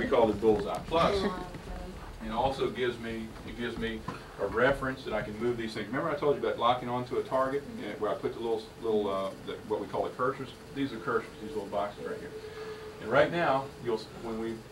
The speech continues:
Speaker 1: turn it back on, you'll see these numbers jump around, and they'll jump around relative to where this thing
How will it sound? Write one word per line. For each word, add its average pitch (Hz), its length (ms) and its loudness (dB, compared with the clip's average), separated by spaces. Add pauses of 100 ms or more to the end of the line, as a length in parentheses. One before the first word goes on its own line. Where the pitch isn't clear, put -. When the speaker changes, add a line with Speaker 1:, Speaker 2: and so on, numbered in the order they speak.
(120)
Speaker 1:
turn 131 160 -2
it 110 60 -4
back 110 200 -2
on, 113 120 -2
you'll 107 140 -4
see 135 100 -6
these 113 160 -6
numbers 110 320 -2
jump 107 220 -6
around, 113 340 -4
and 104 100 -8
they'll 101 140 -6
jump 117 220 -2
around 117 320 -2
relative 110 380 0
to 107 60 -10
where 104 200 0
this - 140 -4
thing - 180 -12